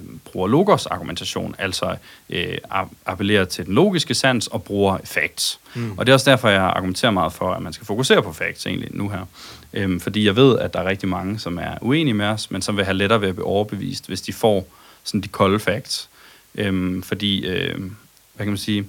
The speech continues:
Speaker 1: Du kan se det på, hvis en, øhm, en dygtig, øh, retoriker, øh, holder en tale til en crowd. Øh, hvis vi for eksempel tager Bernie Sanders nu her på min trøje, ikke?
Speaker 2: Ah, ja, ja.
Speaker 1: Øhm, hvis han holder, øh, en tale til et crowd, som er,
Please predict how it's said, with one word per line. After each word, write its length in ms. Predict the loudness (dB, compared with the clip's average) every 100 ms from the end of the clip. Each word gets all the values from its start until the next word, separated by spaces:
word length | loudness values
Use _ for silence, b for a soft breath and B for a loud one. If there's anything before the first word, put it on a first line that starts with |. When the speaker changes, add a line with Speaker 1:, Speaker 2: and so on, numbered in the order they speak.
| -10 B B B B B B -6
Speaker 1:
Du 60 | 2
kan 100 | 4
se 200 | 6 4
det 100 | 4
på, 160 | 4
hvis 180 | 4 2
en, 200 | 0 2
øhm, 540 | 2 0 0 -2 -2 -4
en 180 | -6 0
dygtig, 380 | 2 2 2 2
øh, 240 | 2 -2
retoriker, 520 | -4 -2 2 4 4 2
øh, 220 | 2 0
holder 260 | 0 2 2
en 100 | 0
tale 340 | 0 0 0
til 140 | 0 -4
en 60 |
crowd. 340 | -4 -4 -2 -4 -8 B B B B
Øh, 180 | -2 0
hvis 200 | 0 -2 -4
vi 140 | -2
for 140 | 2 2
eksempel 220 | 2 4
tager 100 | 4
Bernie 220 | 4 2
Sanders 360 | 2 0 0 -2
nu 100 | -2
her 220 | -2 -2
på 80 | -2
min 120 | -4
trøje, 320 | -2 2 4 4
ikke? 120 | 2
Speaker 2:
Ah, 220 | 2 0
ja, 120 | 2
ja. 240 | 0 0 2
Speaker 1:
Øhm, 120 | 2
hvis 120 | 2
han 140 | 4 6
holder, 300 | 8 8 8
øh, 180 | 6 4
en 140 | 0
tale 280 | 2 4 4
til 120 | 4
et 60 | -2
crowd, 320 | 4 6 6
som 260 | 4 0 0
er, 280 | 0 -2